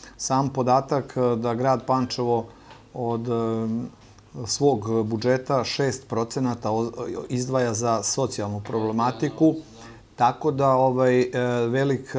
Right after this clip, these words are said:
velika sredstva odvajamo i za osobe sa invaliditetom. Pre svega,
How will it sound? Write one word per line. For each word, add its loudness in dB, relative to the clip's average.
velika -2
sredstva -2
odvajamo 0
i -2
za 2
osobe -4
sa 0
invaliditetom. -6
Pre 2
svega, 2